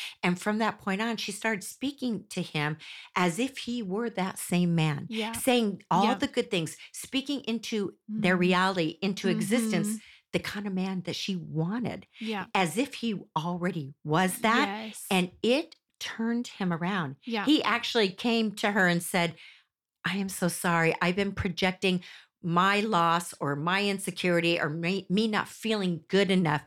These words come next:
Speaker 2: Yeah.
Speaker 1: onto you and blaming you and making it your fault." And he, and he, and he said, and he just started to apologize. She never expected that from
Speaker 2: Yeah.
Speaker 1: him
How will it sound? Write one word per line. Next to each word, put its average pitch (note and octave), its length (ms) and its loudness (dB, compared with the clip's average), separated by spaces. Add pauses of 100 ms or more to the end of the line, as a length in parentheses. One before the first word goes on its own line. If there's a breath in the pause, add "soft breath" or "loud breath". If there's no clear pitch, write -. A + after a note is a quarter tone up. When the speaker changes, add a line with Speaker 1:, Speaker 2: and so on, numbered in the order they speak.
(140 loud breath)
Speaker 2:
Yeah. A#3 200 -6
Speaker 1:
onto F#3+ 360 2
you E3 420 2
and D3+ 200 -2
blaming G#3+ 480 0
you D#3+ 260 0
and D3+ 140 -2
making F3 340 0
it - 140 -4
your F#3 160 2
fault." D#3 400 2 (400 loud breath)
And F#3 100 6
he, - 200 -2
and F#3 160 2
he, A#3+ 360 -4
and F#3+ 140 2
he F#3+ 80 2
said, F#3 320 -2
and F#3+ 100 2
he G3 160 -4
just - 280 -12
started E3+ 280 -6
to E3+ 80 -4
apologize. E3 540 -4 (160 loud breath)
She - 220 -6
never C4+ 160 -6
expected - 480 -14
that - 160 -16
from C4+ 100 -10
Speaker 2:
Yeah. A3+ 200 -4
Speaker 1:
him - 40 -18